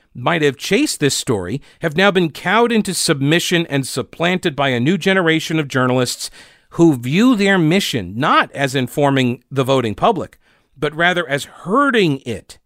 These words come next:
hurting the public towards a particular political outcome. That is why the unauthorized release of Trump's taxes is front page news, while the unauthorized release of Hunter Biden's emails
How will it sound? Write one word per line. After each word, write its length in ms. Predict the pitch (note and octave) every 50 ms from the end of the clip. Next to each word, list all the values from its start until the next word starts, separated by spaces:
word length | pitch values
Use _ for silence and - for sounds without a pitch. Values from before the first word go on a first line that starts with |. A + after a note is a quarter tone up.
| _ _ _ _
hurting 420 | - F3 F#3+ G#3 A3+ C4 C4 A#3+ G#3+
the 100 | G#3 -
public 520 | - - C3 A2+ G2 G#2 G2+ - - _ _ _ _ _ _ _ - - _ -
towards 480 | - - E3+ F3 F3 E3+ E3+ D3 - - - D#3+
a 140 | D#3 D3+ C#3 - _ -
particular 680 | - C#3+ - - - G3 F#3+ - G3 F#3 F#3 F#3 F3+
political 840 | - - - F3+ E3+ D3 C#3+ C#3+ C#3 C3+ - D3 C3+ C3+ C#3 C3+ _ _ _ _ -
outcome. 540 | C3+ B2+ B2 _ - - A2+ F2+ D2+ - _ _ _ _ _ _ _ _ _ _ - - _ _ _ _
That 360 | - A#2 A#2+ D#3 G#3 B3+ B3+
is 180 | B3 F#3 C#3 C3
why 360 | C#3 B2+ A#2 G#2+ F2+ F2+ - _ _ _ -
the 140 | C3+ D3
unauthorized 720 | D#3 D3+ D3+ D3 D3+ D3+ - D3 C#3 C3+ C3 B2+ C3 - -
release 360 | C3+ C3 C3 C3 B2+ - -
of 80 | B2+ -
Trump's 320 | - C#3+ C3 A#2+ - -
taxes 480 | - C3 C3 A#2+ A#2 - - A2+ A2 A#2+
is 100 | A#2 -
front 300 | - - B2+ A#2 G2+ -
page 320 | - B2 A2 G#2 - -
news, 380 | C3 F3 E3+ B2 F2+ D#2 - - - - - -
while 180 | - C#3 C3+ C3
the 120 | C3+ C3
unauthorized 760 | C3 B2+ C3 D3+ F#3 G#3 - - E3 D3 C3+ C3 B2 B2 - -
release 380 | C3+ C3 B2+ C#3 C3 B2 -
of 100 | C3+ A#2
Hunter 300 | - D3 C3+ B2+ - C#3
Biden's 500 | A#2+ A#2+ C3 C3 B2+ B2 B2 A#2+ A2+ - -
emails 600 | - D#3+ E3 F3 F3+ F#3 G3 G3+ G#3+ G#3+ - -